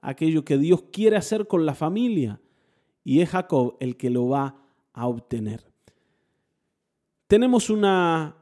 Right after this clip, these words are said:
oportunidad enorme hoy, y es la de llevar adelante todo lo que Dios nos vino a regalar en Cristo Jesús y todo lo que a través de Cristo quiere hacer en el mundo.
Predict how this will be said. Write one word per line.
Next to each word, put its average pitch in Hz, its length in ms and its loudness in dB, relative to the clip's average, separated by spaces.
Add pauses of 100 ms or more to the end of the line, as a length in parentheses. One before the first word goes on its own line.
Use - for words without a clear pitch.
oportunidad 147 760 0
enorme 120 540 0
hoy, 107 200 -12 (600)
y 147 120 6
es 196 60 10
la 202 140 8
de 180 140 6
llevar 165 300 6
adelante 202 600 4
todo 226 460 4
lo 214 180 4
que 156 140 0
Dios 202 560 4 (260)
nos 147 520 -2 (200)
vino 214 460 -2
a 160 80 0
regalar 147 720 0
en 254 340 2
Cristo 180 520 -2
Jesús 135 480 -4
y 160 120 -6
todo 220 280 6
lo 202 200 4
que 165 100 0
a 143 120 0
través 170 260 2
de 202 160 2
Cristo 214 420 0
quiere 190 200 2
hacer 165 220 -4
en 147 100 -2
el 135 140 0
mundo. 117 480 -10